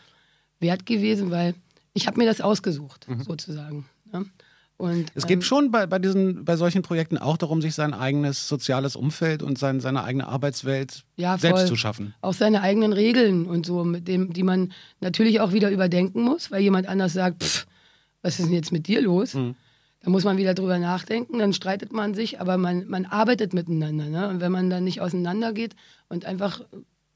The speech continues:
Speaker 1: weiter diskutiert und einfach auch, vielleicht auch einfach mal sein lässt irgendwann und einfach mal nachgibt,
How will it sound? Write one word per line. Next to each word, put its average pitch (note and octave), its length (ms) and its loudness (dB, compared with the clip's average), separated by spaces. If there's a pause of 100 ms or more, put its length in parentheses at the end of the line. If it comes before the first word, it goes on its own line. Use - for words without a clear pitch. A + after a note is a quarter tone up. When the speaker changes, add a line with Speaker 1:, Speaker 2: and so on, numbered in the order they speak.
Speaker 1:
weiter G#3 300 -2
diskutiert G#3+ 640 -2
und F#3+ 120 -4
einfach F#3 300 -8
auch, F3+ 240 -6 (560)
vielleicht G#3 240 2
auch A3 80 4
einfach A#3+ 280 2
mal G#3+ 180 4
sein G3+ 240 0
lässt A#3 200 -2
irgendwann F3+ 460 0
und F#3+ 140 -4
einfach F#3 200 -4
mal F#3+ 140 -2
nachgibt, G3 640 -2